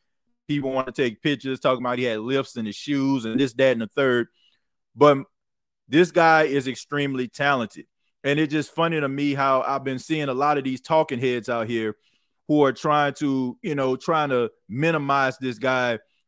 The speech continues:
just because of his height. And, you know, they, they're trying to make it seem like, oh, you know, just because of his size, it, it's, it's a bad pick. It's a, it's a bad decision. But it's a, it's now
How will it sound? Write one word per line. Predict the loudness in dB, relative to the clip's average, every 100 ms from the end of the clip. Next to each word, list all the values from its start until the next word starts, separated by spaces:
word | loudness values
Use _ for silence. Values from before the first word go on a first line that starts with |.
| -6
just | -4 -2
because | 0 2 2 0
of |
his | -6 -4
height. | 2 2 0 _ _ _ _ _
And, | -2 0 0 -2 -8 _ _ _
you | 0 4
know, | 6 4 2 -6
they, | -2 -2 0
they're | 0 0
trying | 0 -2 0 0
to | -2 -4
make | -4 -4
it | -8
seem | -8 -6 -2
like, | 0 0 -4 -10 _ _ 0
oh, | 2 2
you | 0
know, | -2 -2
just | -4 -6
because | -6 -4 -4 -4
of |
his | -8 -6
size, | 0 2 4 0 -4 -8
it, | -6
it's, | -4 -6 -6
it's | -8 -6
a | -8
bad | -4 0 0 0 -4 _ _ _
pick. | -2 -2 -2 _ -8
It's | -4
a, | -2
it's | -2 -4
a |
bad | -2 0 2 0
decision. | -6 -8 -4 -4 -4 -14 _ _ _ _ 0
But | 4 4 2 _ _ _ _ _ _ -2
it's | 0 0
a, | -2
it's | -2 -4 -4
now | -2 2 2 0